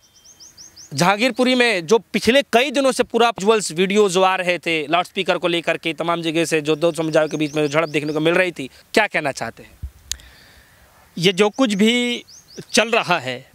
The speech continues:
Speaker 2: पिछले कई दिनों से, मैं काफ़ी कोशिश कर रहा हूँ कि ये चीज़ें किसी तरीके से, अ,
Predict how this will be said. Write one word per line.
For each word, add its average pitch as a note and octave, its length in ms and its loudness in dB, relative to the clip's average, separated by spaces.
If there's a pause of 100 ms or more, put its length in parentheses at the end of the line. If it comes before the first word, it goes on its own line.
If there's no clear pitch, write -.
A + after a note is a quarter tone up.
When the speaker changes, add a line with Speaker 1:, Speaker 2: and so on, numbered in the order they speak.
Speaker 2:
पिछले F3 260 0
कई E3+ 200 -2
दिनों D#3+ 220 -4
से, C3 300 -6 (100)
मैं F#3 120 4
काफ़ी F#3+ 280 2
कोशिश G3+ 420 0
कर G#3 140 2
रहा F#3 220 2
हूँ G3 340 -2
कि E3 440 -2
ये F3 120 0
चीज़ें F#3 340 0
किसी G3 260 -2
तरीके E3+ 340 0
से, F3 240 2
अ, D3 60 -10